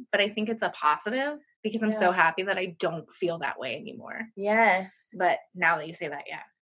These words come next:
Speaker 2: Yeah.
Speaker 1: How often do you feel guilt? <laughs> Every day, all day.
Speaker 2: <laughs> All day, every day. And then I was like, "Okay, we really," I was like, "I don't even care. We're releasing this right now."
Speaker 1: Mm-hmm.
Speaker 2: Um, and so what has your life been like on the other side, having released it?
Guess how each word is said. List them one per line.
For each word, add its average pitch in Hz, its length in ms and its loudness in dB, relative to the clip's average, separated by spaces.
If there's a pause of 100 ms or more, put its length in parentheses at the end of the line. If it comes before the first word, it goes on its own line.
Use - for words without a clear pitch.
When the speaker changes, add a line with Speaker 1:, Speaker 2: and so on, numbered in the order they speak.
(160)
Speaker 2:
Yeah. 208 180 2
Speaker 1:
How 185 100 4
often 185 220 -4
do 180 60 -10
you 180 60 -18
feel 170 160 -10
guilt? - 220 -14 (760)
<laughs> - 100 -8
Every 262 280 4
day, 196 240 8
all 165 160 6
day. - 300 4
Speaker 2:
<laughs> - 960 8
All 247 200 12
day, 294 380 12
every 240 220 10
day. 240 360 10
And 202 120 4
then 202 100 0
I 208 40 2
was 196 120 0
like, 202 140 0
"Okay, 196 520 6
we 196 100 0
really," 208 300 6
I - 380 -4
was 196 60 2
like, 196 160 2
"I 208 80 12
don't 226 120 6
even 214 180 0
care. 262 300 10
We're 214 160 4
releasing 208 380 0
this 190 220 -2
right 180 300 4
now." 156 480 2
Speaker 1:
Mm-hmm. 202 680 -4
Speaker 2:
Um, 170 460 -2
and 185 140 -6
so 190 100 4
what 196 200 6
has 196 160 2
your 180 200 -2
life 175 300 0
been 170 120 -6
like 165 240 -8
on 160 60 -8
the 156 160 -14
other 160 140 -6
side, 156 440 -4 (140)
having 156 220 -18
released 156 400 -14
it? 78 140 -8